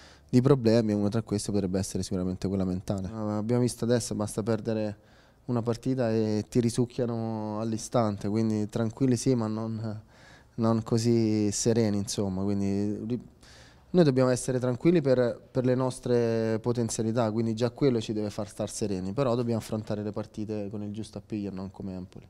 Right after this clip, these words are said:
Eh, affrontiamo una delle, delle grandi di questo campionato, hanno uno,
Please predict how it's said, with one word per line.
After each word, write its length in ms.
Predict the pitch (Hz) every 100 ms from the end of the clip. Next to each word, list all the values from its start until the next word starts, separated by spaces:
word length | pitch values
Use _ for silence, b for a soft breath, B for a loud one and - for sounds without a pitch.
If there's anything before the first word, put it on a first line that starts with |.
| 104
Eh, 80 | 104
affrontiamo 480 | 98 110 107 110
una 120 | 110 113
delle, 480 | 107 107 101 95 B B B B
delle 180 | - 120
grandi 400 | 113 120 120 117
di 80 | 113
questo 300 | 117 117 120
campionato, 560 | 113 110 127 117 104 98
hanno 140 | 101
uno, 400 | 101 98 95 90